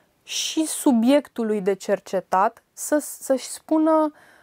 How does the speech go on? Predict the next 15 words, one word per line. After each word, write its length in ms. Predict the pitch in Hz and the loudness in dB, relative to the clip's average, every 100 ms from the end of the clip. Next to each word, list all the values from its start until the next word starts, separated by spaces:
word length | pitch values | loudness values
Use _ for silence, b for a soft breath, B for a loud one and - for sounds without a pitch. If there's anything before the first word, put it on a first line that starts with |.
| b - | b -2
uh, 240 | 247 254 | 2 2
oful 500 | 240 311 311 - 175 | 4 2 2 -4 -6
sau 240 | 185 220 214 | -4 -2 0
părerea 600 | - 269 294 254 190 185 | 2 4 4 2 0 -2
sau 420 | - 220 214 220 b b b b b _ | -2 0 2 0 b b b b b _
să 140 | - 277 | -4 -2
fie 240 | - 320 | 2 2
auzit. 720 | 320 302 294 262 262 190 - _ b b b b - | 2 2 0 0 0 -2 -6 _ b b b b 0
Um, 600 | 220 214 208 208 202 202 208 | 2 4 4 2 -2 -4 -4
este 220 | 214 226 | 0 0
printre 300 | 240 254 247 | 2 2 2
puținii 560 | 233 226 - 349 359 302 | 2 -4 -2 0 2 2
oameni 560 | 220 226 202 180 214 | 4 4 2 -2 -4
care 260 | 226 220 214 | 0 2 2
au 260 | 202 202 | 2 0